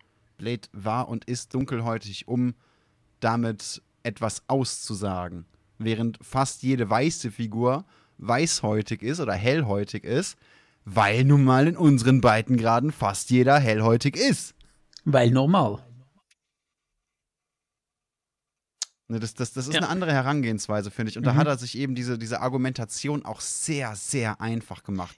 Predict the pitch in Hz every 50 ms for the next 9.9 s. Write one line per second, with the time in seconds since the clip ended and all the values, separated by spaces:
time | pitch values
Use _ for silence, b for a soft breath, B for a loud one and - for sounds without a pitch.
0 | _ - 139 120 123 131 - - 147 131 117 - 135 120 113 123 131 - - 131
1 | - - - 160 - - 156 135 139 151 170 170 170 - - - - 143 135 120
2 | 120 113 120 123 117 110 - - - - - - _ b b b b b b b
3 | b b b - 151 143 127 - - 160 151 147 151 - - 175 156 147 139 131
4 | 139 143 165 185 208 226 220 - 165 165 165 175 180 180 175 - - - - 147
5 | 147 147 143 156 - - 135 127 147 143 165 180 - - 180 170 156 - 151 -
6 | 135 135 139 165 202 202 196 190 196 180 156 156 - 160 139 - - 175 185 175
7 | 160 160 160 151 135 147 165 180 - - 175 160 160 151 B B B B B B
8 | B B _ - 160 156 151 165 175 - - - - - - 202 196 180 170 214
9 | 240 220 - - - 151 151 160 165 151 156 160 156 160 165 165 160